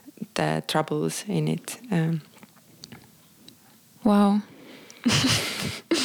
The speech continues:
Speaker 2: That's very beautiful. I really like, uh, what you said about a work being something that it's not something that you just own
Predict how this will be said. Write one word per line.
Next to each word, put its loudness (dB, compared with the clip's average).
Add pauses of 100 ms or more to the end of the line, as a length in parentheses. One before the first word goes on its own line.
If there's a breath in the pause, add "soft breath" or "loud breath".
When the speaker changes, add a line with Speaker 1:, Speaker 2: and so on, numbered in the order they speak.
(580 loud breath)
Speaker 2:
That's 2
very 4
beautiful. 2 (260)
I 4
really 6
like, 0
uh, 4 (200)
what 4
you 4
said 2
about 2 (580 loud breath)
a 6
work 4 (500)
being 8
something 6
that 6
it's 4
not 4
something 6
that 2 (280)
you 6
just 0
own 6